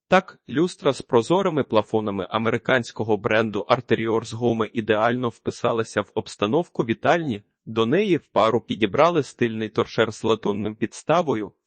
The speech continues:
Його дизайн придумала відома Келлі Уістлер. Декор в інтер'єрі теж особливий.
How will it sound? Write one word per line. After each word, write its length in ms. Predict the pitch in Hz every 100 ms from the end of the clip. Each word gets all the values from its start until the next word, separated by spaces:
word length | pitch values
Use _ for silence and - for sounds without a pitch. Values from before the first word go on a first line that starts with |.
| _
Його 320 | 117 120 113
дизайн 460 | 110 107 113 143 135
придумала 560 | 120 110 123 123 113
відома 440 | 107 110 117 110 110
Келлі 320 | - 107 104
Уістлер. 680 | - 117 110 - - 82 - -
Декор 360 | 123 - 208
в 120 | - -
інтер'єрі 640 | - 135 123 110 120 165 127
теж 320 | - 147 147
особливий. 720 | - - 107 113 117 101 95